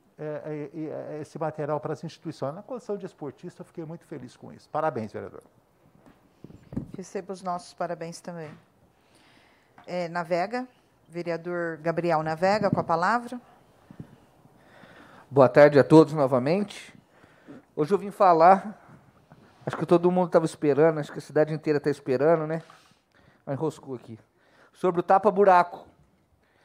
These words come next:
Speaker 3: É, conversei com o Márcio Zanetti hoje. Vai ter três etapas do tapa-buraco.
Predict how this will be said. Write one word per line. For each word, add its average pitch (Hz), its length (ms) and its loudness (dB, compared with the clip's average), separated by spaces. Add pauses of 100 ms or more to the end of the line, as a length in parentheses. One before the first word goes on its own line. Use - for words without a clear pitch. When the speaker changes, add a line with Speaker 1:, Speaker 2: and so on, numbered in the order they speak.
(600)
Speaker 3:
É, 117 180 -8
conversei 160 420 -4
com 175 180 2
o 156 40 2
Márcio 151 680 -2
Zanetti 131 440 -6
hoje. 180 400 2 (580)
Vai 139 160 0
ter 190 140 0
três 220 260 0
etapas 190 420 0
do 160 60 -12
tapa-buraco. 147 800 -2